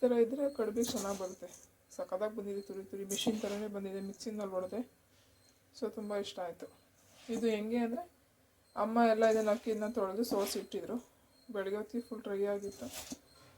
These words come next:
ಇದನ್ನು ಮಿಕ್ಸಿ ನೋಡಿ, ಎರಡೆರಡೆ ಒಂದೊಂದೇ ಸುತ್ತ ಅಷ್ಟೇ. ಹಿಂಗೆ ಅನ್ನೋದು ಹಿಂಗೆ, ಹಿಂಗೆ ಅನ್ನೋದು ಹಿಂಗೆ ಆಫ್ ಮಾಡೋದು, ಇದು ಮಾಡೋದು, ಮಾಡೋದಷ್ಟೇ. ಇಲ್ಲಿ ನೋಡಿ, ಇಲ್ಲಿ ಉಪ್ಪು ಹಾಕ್ಬಿಟ್ಟು ನೀರು ಇಟ್ಟಿದ್ದೀನಿ,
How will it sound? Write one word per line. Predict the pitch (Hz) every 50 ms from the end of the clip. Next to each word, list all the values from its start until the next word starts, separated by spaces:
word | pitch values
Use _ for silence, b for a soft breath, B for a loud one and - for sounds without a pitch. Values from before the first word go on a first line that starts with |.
| B B - 214
ಇದನ್ನು | 220 226 226 226
ಮಿಕ್ಸಿ | 214 - - - 214 196
ನೋಡಿ, | 185 180 175 180
ಎರಡೆರಡೆ | 185 196 226 262 285 294 294 302 269 233
ಒಂದೊಂದೇ | 226 233 254 269 294 294 370 -
ಸುತ್ತ | 277 247 - - 226
ಅಷ್ಟೇ. | - - 233
ಹಿಂಗೆ | 233 240 262 285
ಅನ್ನೋದು | 302 339 403 392 453 427
ಹಿಂಗೆ, | 349 269 226 196 185 196
ಹಿಂಗೆ | 214 226 269 302
ಅನ್ನೋದು | 302 381 370 359 339 330
ಹಿಂಗೆ | 302 254 214 202
ಆಫ್ | - -
ಮಾಡೋದು, | 214 202 196 202 202
ಇದು | 202 202 190
ಮಾಡೋದು, | 196 202 185 190 185 185 190 190
ಮಾಡೋದಷ್ಟೇ. | 185 185 190 185 190 - - - - - b b b b b b b b b _
ಇಲ್ಲಿ | 226 220 226 220
ನೋಡಿ, | 220 214 214
ಇಲ್ಲಿ | 208 202 196
ಉಪ್ಪು | - - 208
ಹಾಕ್ಬಿಟ್ಟು | 208 208 - - 220 226 208
ನೀರು | 202 202 190 196
ಇಟ್ಟಿದ್ದೀನಿ, | - 196 196 196